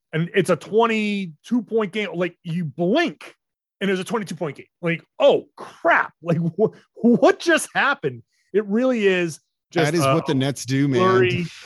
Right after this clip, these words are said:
Speaker 1: And, and, yeah, so the Celtics just never quite, I mean, they never really had a chance in either of these last two games, even though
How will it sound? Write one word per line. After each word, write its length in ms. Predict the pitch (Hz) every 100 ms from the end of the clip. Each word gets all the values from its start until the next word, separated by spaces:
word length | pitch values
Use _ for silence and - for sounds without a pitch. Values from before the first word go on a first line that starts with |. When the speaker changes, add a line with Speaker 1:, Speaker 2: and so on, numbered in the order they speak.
| - _ _
Speaker 1:
And, 200 | 165 165 170
and, 340 | 165 160 156 151
yeah, 300 | 147 127 117
so 560 | - 180 170 170 170 _ _ _ _ _ _ -
the 100 | 160
Celtics 600 | 143 214 208 202 156 - - 139
just 320 | 160 143 135
never 800 | 139 151 160 175 175 185 190 - _ _ _ _ _ -
quite, 560 | - 147 147 139 139 -
I 40 |
mean, 120 | 143
they 100 | 151
never 200 | 196 220
really 180 | 208 185
had 160 | 160 143
a 40 |
chance 720 | - - 165 160 151 - - _ _ _ -
in 160 | 165 -
either 360 | 190 226 214
of 120 | 190
these 160 | 160 147
last 320 | 151 147 -
two 140 | - 139
games, 360 | 143 143 139 -
even 380 | 202 262 247 196
though 540 | 160 160 160 160 151